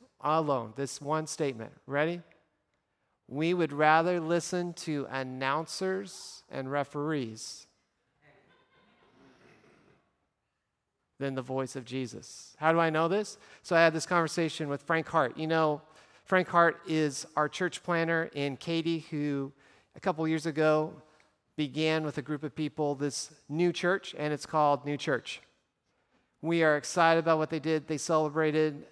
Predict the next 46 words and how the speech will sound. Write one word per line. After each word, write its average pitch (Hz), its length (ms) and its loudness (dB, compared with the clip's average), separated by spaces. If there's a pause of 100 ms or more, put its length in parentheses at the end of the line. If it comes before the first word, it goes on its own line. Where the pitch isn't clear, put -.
(140)
Good 170 200 0
Friday 156 440 0
with 151 200 -4
us 151 180 -4
here 156 320 0
at 139 180 -4
Oikos, 147 760 -2 (340)
and 151 120 -4
we 156 80 0
are 151 100 0
partners 147 560 0
with 131 160 -8
them. 113 260 -6 (600)
And 165 140 2
I 165 140 6
called 202 280 6
in 208 220 6
to 190 80 0
check 185 260 0
on 180 160 2
him 180 100 0
'cause 175 160 -6
I 180 60 2
knew 180 220 2
that 170 160 0
Katy 180 340 2
had 180 100 0
been 151 200 -2
hit - 440 -2 (400)
pretty 220 200 0
severely 175 560 0
with 165 160 -2
the 170 80 -6
flooding 165 560 2
and, 135 240 -6 (480)
and 156 100 -6
how 180 220 4
they 175 200 4
were 170 140 2
doing 160 380 0
and 147 80 -6
how 160 240 0
they 151 100 0
were 156 100 2
responding 151 640 -2
and 139 160 -6